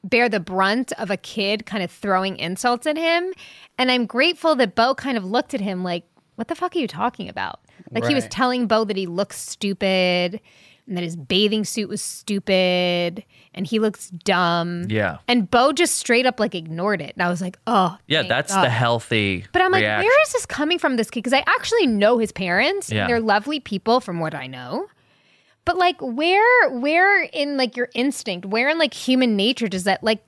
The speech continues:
Speaker 1: where does,
Speaker 2: Well, it's
Speaker 1: where
Speaker 2: the
Speaker 1: does the
Speaker 2: same thing
Speaker 1: satisfaction come up to go up to somebody and just be mean?
Speaker 2: It's the same thing where lying comes in, right? It's like, I, I, like, why kids, there are kids who just lie a lot because they, they lied once and
Speaker 1: Bo
Speaker 2: they got
Speaker 1: lies a
Speaker 2: exactly
Speaker 1: lot.
Speaker 2: what they wanted, and then they were like, "Oh, shit,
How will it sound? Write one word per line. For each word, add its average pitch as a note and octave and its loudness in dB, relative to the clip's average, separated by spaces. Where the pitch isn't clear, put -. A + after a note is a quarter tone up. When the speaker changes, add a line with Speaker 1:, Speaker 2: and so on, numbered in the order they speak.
Speaker 1:
where B3+ 2
does, F#4+ 4
Speaker 2:
Well, A3 2
it's G4 6
Speaker 1:
where - -
Speaker 2:
the G4 6
Speaker 1:
does - -4
the - 4
Speaker 2:
same A4 6
thing G4 4
Speaker 1:
satisfaction G4 0
come E4 -2
up D#4+ -2
to D4+ -2
go A#3+ 0
up D5 0
to G4 0
somebody D#4+ 0
and B3+ -2
just E4 0
be D4 0
mean? G#3+ 0
Speaker 2:
It's D#3+ 2
the F3 2
same G3 4
thing F#3+ 4
where D#3+ 6
lying D3 2
comes A2+ -2
in, A#2 0
right? C3 2
It's - -4
like, C3+ 0
I, C#3 0
I, C#3+ 2
like, C#3 0
why C#3 2
kids, C#3+ 2
there C3+ 2
are C3 2
kids C#3 -2
who C#3+ -2
just B2+ -6
lie C3 2
a F3+ 2
lot B2+ 2
because C#3+ -2
they, C3+ 0
they C#3+ 2
lied C#3 2
once C3+ 0
and D3 -4
Speaker 1:
Bo G3 4
Speaker 2:
they F#3+ 4
got D#3 2
Speaker 1:
lies D#3 2
a - 0
Speaker 2:
exactly D#3 2
Speaker 1:
lot. - 2
Speaker 2:
what F3 2
they F#3 4
wanted, C3+ 4
and D#3+ 4
then D#3 4
they D#3+ 6
were D#3+ 6
like, D3+ 2
"Oh, G#3+ 4
shit, - 0